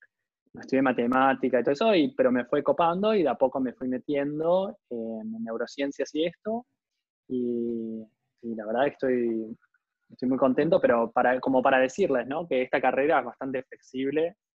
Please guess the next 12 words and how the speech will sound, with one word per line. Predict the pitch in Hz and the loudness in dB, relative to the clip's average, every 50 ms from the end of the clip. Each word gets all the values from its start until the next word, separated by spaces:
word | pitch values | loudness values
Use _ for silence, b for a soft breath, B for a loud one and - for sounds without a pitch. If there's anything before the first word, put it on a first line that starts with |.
| _ _ _ _ _ _ _ _ - | _ _ _ _ _ _ _ _ -12
así | 120 117 - - - 123 120 | -12 -12 -12 -12 -12 -10 -6
que | - 123 117 117 113 110 110 107 107 107 107 107 104 107 113 | -2 -2 0 0 0 -2 -4 -4 -6 -8 -10 -12 -14 -12 -8
la | 113 110 | -6 -4
verdad | 107 113 123 | 0 0 2
que | 127 | 2
van | 120 117 | 2 0
a | 113 | -2
poder | 113 117 113 117 | -2 -2 -2 -2
meterse | 113 110 - 117 117 - - 123 | -2 -2 -4 -6 -4 -4 -4 -6
en, | 110 107 107 107 113 - | -6 -6 -8 -12 -14 -14
en | - 110 113 | -12 -10 -10
muchos | 117 117 - 110 | -10 -10 -12 -18